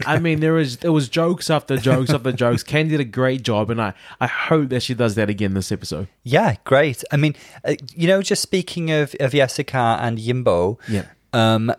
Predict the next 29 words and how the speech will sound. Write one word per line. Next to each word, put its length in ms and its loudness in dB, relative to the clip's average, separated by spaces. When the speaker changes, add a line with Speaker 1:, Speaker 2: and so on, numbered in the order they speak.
Speaker 2:
now 180 2
they 120 2
haven't 340 0
actually 320 -4
done 260 0
a 60 0
stand-up, 460 0
but 100 -2
how 140 0
do 100 -4
you 60 0
expect 320 -2
them 180 -4
to 240 -10
do? 480 -4
Speaker 1:
I 40 0
mean, 220 2
Jimbo, 560 4
when 220 2
it, 180 -2
whenever 320 2
it 80 0
comes 420 -2
to 220 0
any 220 6
opportunity 560 2
for 140 -2
Jimbo 300 0
to 320 -2